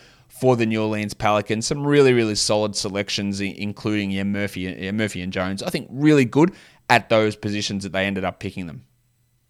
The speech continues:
Let's go on to the New York Knickerbockers. At twenty-five, they had nineteen and twenty, and I thought there was still a ton of really good players available there. So, yeah, I'm gonna ding them for those trades, trading out of those spots.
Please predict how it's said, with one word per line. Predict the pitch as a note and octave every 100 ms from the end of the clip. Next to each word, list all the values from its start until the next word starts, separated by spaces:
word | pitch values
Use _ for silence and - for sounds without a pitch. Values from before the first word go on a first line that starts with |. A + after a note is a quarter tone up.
| _ _ _ -
Let's | C3+ D3
go | D3+ C3
on | B2+
to | G#2
the | A2
New | A#2
York | A2+ A2
Knickerbockers. | A2 G#2+ A2+ A2 G2 E2 - _ _ _ -
At | C3 C3
twenty-five, | D#3+ D#3 C3+ B2 C3 B2 G2
they | A2+ A2+
had | A#2+ D#3
nineteen | D#3 D#3 D#3 D3
and | C3
twenty, | D#3+ G#3 A3
and | G#2+
I | A2
thought | B2
there | G#2+
was | G#2
still | - C3+
a | G#2+
ton | - A#2+ C#3+
of | A#2
really | A#2
good | G#2+ G#2
players | - G#2+ G#2
available | G2+ G2+ A2+ A#2+ G#2+
there. | F#2+ G#2 - _ _ _
So, | - - B2+ B2 B2 A#2+ A#2+ -
yeah, | A2+
I'm | A2
gonna | A#2 A2
ding | B2 C3
them | A#2
for | A2
those | G#2+ A2+
trades, | - G#2 A2+
trading | - A2 G#2
out | G#2 G#2
of | F#2+
those | F#2+
spots. | - G2+ - -